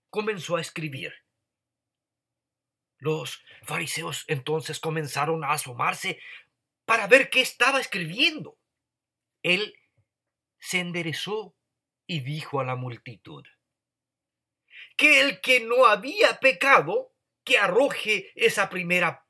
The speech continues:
piedra". Entonces, vuelve a su estado donde estaba desde un principio. Empezó nuevamente a escribir.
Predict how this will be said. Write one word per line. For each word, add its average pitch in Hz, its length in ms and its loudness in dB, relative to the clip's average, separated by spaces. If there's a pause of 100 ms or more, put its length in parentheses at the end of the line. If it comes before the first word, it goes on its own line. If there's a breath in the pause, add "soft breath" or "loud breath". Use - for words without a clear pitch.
piedra". 113 540 -4 (1160)
Entonces, 156 680 -8 (920)
vuelve 277 440 2
a 247 60 2
su 247 180 -6
estado 214 640 0 (840)
donde 190 320 -4
estaba 139 600 -4 (1000)
desde 175 220 0
un 165 80 -4
principio. 143 680 -8 (560)
Empezó 127 760 -2 (320)
nuevamente 139 800 -2 (300 soft breath)
a 147 120 4
escribir. 147 580 -6